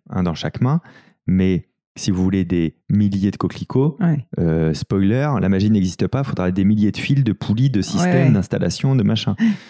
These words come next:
Speaker 1: Donc, euh, on me valide ça. Et je comprendrai a posteriori que cette personne dit à sa responsable, « Il y en aura plusieurs », que la personne, quand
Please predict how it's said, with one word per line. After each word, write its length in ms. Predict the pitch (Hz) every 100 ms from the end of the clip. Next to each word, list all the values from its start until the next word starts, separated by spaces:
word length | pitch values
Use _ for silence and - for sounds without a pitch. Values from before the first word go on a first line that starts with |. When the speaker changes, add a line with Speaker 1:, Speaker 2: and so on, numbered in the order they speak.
| - _ -
Speaker 1:
Donc, 200 | 98 -
euh, 60 | 85 -
on 80 | 113
me 160 | 110 113
valide 320 | 135 143 -
ça. 260 | 104 101 _ _ _ _ _ _ - -
Et 60 | 120
je 120 | 113
comprendrai 560 | 127 151 143 139 113 117
a 80 | 107
posteriori 680 | 104 - 90 92 117 185 -
que 80 | -
cette 220 | 101 -
personne 420 | 113 - 131 120
dit 200 | 110 127
à 40 | 117
sa 140 | 113
responsable, « 640 | 110 - 107 - 117 107 - _
Il 80 | 107
y 20 |
en 100 | 104
aura 220 | 98 95 -
plusieurs », 480 | 98 95 135 170 147 _ _ _ _ _
que 80 | -
la 120 | 113
personne, 340 | 104 101 123
quand 140 | 117